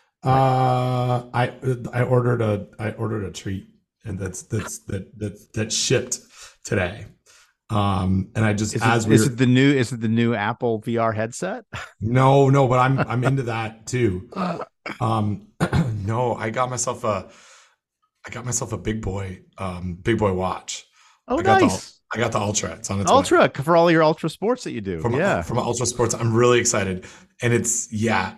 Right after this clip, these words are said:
Speaker 1: it's the, the, um, yeah. So it's coming. I
Speaker 2: I'm,
Speaker 1: should have it
Speaker 2: I'm,
Speaker 1: tomorrow.
Speaker 2: I'm, I'm very interested to hear what you think of it. My, my older son got one,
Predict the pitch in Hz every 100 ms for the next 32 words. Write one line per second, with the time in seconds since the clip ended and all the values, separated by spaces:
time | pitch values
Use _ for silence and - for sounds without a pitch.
0 | - 120 120 120 - - - 120 110 -
1 | 107 113 - - - - _ _ - 104
2 | 104 - - 104 78 - _ - 107 104
3 | 131 107 87 113 202 - 127 117 113 185
4 | 254 - 101 101 87 - 160 143 _ -
5 | 240 151 123 139 127 117 - 104 98 107
6 | 95 92 98 98 104 101 120 123 107 113
7 | 113 110 113 - 107 104 104 110 110